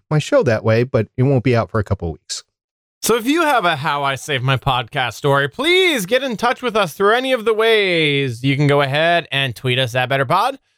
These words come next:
Speaker 2: You can head over to our Discord server at better podcasting dot com slash discord. But best yet, send us an email to podcast at better podcasting dot com. And if you can, send us a video, because we'd love to have a video clip, because we do have a full video companion to the show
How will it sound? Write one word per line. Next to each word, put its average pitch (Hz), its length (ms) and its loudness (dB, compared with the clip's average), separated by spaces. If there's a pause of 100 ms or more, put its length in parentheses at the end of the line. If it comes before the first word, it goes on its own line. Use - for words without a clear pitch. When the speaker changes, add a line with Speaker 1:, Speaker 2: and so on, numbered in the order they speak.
(140)
Speaker 2:
You 202 100 0
can 156 120 -2
head 143 120 -4
over 139 200 -4
to 143 120 0
our 139 120 2
Discord 156 460 0
server 208 440 0
at 147 140 0
better 127 180 0
podcasting 139 640 -4
dot 139 180 -2
com 160 200 -2
slash 180 400 -2
discord. 180 480 0
But 185 240 -2
best 247 320 -2
yet, 165 240 -4 (540)
send 269 360 -2
us 226 200 -2
an 190 140 -4
email 151 420 0
to 190 220 -4
podcast 127 1000 -4
at 143 220 -8
better 135 160 -4
podcasting 131 480 0
dot 127 140 -2
com. 135 380 -2
And 151 140 0
if 180 100 -2
you 208 100 -8
can, 208 260 -2
send 208 200 0
us 214 100 -2
a 208 60 -2
video, 170 440 -2 (260)
because 165 220 0
we'd 175 120 2
love 165 200 2
to 196 120 0
have 180 120 0
a 185 80 -4
video 156 300 -2
clip, 143 240 -2
because 131 240 -2
we 139 100 0
do 165 180 4
have 190 180 0
a 170 80 0
full 180 260 2
video 160 340 0
companion 170 580 -2
to 160 100 -4
the 208 120 2
show 135 380 0